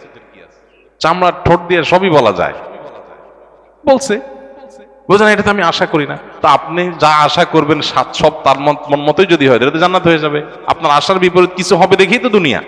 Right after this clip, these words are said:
"না, না, সে কিভাবে এটা আমারে বলতে পারলো, আমার মাথায় ধরতেছে না, কেমনে এটা বলতে পারলো?" আরে, কেমনে বলতে পারলো? আমি তো বলতে পারবো আপনাকে, কোনো ব্যাপার না তো।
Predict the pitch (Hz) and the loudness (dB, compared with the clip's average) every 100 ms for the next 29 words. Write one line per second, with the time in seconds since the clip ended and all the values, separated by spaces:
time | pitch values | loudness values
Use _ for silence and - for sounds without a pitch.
0 | - - - - - - - - _ _ | -14 -20 -20 -20 -20 -20 -20 -20 _ _
1 | _ 160 208 196 - 202 208 196 185 180 | _ 2 4 4 2 0 2 4 4 4
2 | 165 156 147 135 120 113 104 90 85 131 | 2 0 2 2 0 0 0 0 0 0
3 | 139 147 185 175 - 123 - - - - | 0 -2 0 -2 -2 -6 -8 -10 -12 -2
4 | 208 226 226 214 175 139 110 98 82 78 | 0 2 2 2 2 2 0 -2 -2 -4
5 | 135 175 175 175 190 190 190 185 185 175 | -2 0 0 0 0 2 2 2 2 0
6 | 214 180 131 101 92 80 76 71 71 - | 2 2 2 2 0 -2 -4 -12 -14 -20
7 | - - 185 233 190 107 | -14 -4 -2 -2 -2 -6